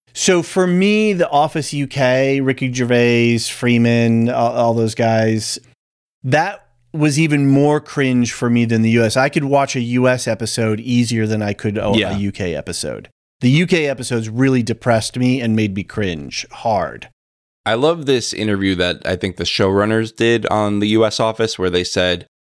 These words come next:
Speaker 2: when they went to workshop the show with Ricky Gervais, they said, "Well, how do you think we should change the boss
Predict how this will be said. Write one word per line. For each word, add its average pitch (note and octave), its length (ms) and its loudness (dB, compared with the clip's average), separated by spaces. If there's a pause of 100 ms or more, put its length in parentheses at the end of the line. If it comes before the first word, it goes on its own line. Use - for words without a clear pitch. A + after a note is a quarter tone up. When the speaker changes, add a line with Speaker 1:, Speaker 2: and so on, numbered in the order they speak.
(200)
Speaker 2:
when F#2+ 140 0
they F#2+ 180 2
went A2+ 260 0
to A2+ 80 2
workshop G2+ 640 -2
the F2 80 -4
show C2 560 -2 (300)
with F#2 180 -2
Ricky G2 260 -2
Gervais, F2 480 -2 (600)
they G#2 100 0
said, G2 240 0
"Well, G2 100 0
how B2+ 180 -2
do C3+ 80 -4
you C3 140 -2
think A2 240 -4
we A2 80 -2
should F#2+ 220 -6
change G2+ 440 -2
the F#2+ 80 -2
boss - 580 -6